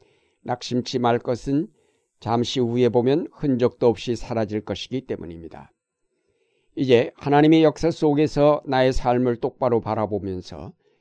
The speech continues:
형제의 허물을 용서하고 서로 사랑할 수 있는 자리에 나아가기를 힘써야 하겠습니다.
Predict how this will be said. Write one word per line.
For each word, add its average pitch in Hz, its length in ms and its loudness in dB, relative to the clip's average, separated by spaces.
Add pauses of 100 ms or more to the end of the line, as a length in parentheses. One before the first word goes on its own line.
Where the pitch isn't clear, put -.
(160)
형제의 135 440 2
허물을 123 460 2
용서하고 123 800 0 (220)
서로 123 320 -4
사랑할 120 440 -2
수 120 160 -10
있는 117 200 0
자리에 110 300 0
나아가기를 104 580 -2
힘써야 117 520 -6
하겠습니다. 107 680 -10